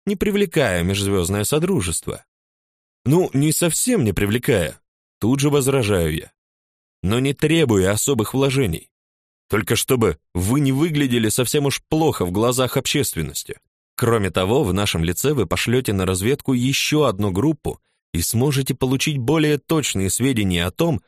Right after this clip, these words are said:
что вырубило тот кристалл. Ну, если этот вопрос так вам интересен.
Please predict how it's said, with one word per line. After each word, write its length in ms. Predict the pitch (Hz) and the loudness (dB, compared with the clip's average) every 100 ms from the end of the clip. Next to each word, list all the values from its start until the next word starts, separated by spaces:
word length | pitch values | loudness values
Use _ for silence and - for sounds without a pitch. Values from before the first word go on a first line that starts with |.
| _ | _
что 340 | - - - 190 | -6 -2 2 2
вырубило 580 | 143 196 165 127 120 | 2 2 2 2 2
тот 180 | - 123 | 0 -2
кристалл. 580 | - 143 - 165 92 - _ _ _ _ _ | 0 -2 0 0 0 -2 _ _ _ _ _
Ну, 360 | 123 151 87 80 | 0 2 2 0
если 340 | 95 110 110 | 0 0 0
этот 200 | 104 92 | 0 0
вопрос 400 | 104 113 131 - | 0 0 -2 -2
так 220 | - 104 | -4 -2
вам 180 | 101 98 | -2 -2
интересен. 560 | 98 127 120 - 69 | 0 0 0 -2 -8